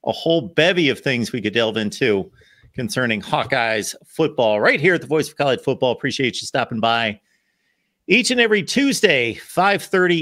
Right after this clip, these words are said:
Eastern, four thirty where it counts. That's where Corey Bratta is, of course, from the Hawkeye of the Storm. That should be your destination on a regular basis. Make it every day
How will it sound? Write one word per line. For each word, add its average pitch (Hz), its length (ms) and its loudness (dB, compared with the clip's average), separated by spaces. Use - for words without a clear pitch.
Eastern, 185 460 0
four 180 260 0
thirty 165 340 0
where 147 200 2
it 123 180 -2
counts. - 640 -2
That's 123 200 -8
where 104 120 -4
Corey 135 240 -2
Bratta 120 400 0
is, 120 320 0
of 123 140 -10
course, 123 260 0
from 120 160 -8
the 107 60 -4
Hawkeye 117 500 -4
of 113 180 -4
the 98 100 -2
Storm. 160 640 0
That 113 220 -4
should 113 140 -4
be 113 80 -2
your 104 180 0
destination 104 800 -4
on 104 220 -6
a 98 40 -4
regular 98 280 -4
basis. 101 480 -4
Make 151 180 -2
it 147 80 0
every 120 220 0
day 139 380 0